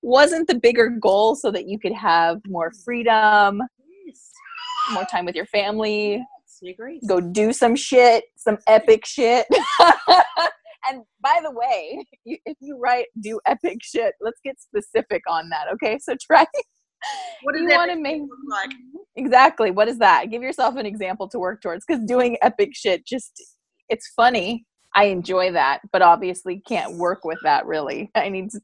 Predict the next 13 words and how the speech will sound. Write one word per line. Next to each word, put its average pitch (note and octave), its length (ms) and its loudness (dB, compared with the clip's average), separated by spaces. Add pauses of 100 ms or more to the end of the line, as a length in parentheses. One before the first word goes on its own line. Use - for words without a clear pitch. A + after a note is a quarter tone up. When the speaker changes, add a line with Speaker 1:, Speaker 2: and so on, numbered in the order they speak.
Speaker 1:
I G#3 80 2
need A3 160 4
more G3+ 200 8
specifics. - 760 -6 (1120)
All A#3 120 8
right. D#3 300 4 (600)
Speaker 2:
I G#3 60 -6
Speaker 1:
So B3+ 80 2
Speaker 2:
wanna B3+ 120 6
Speaker 1:
now C4+ 80 8
that E4 160 0
you, C4 180 -4 (420)
yeah. A#3+ 400 2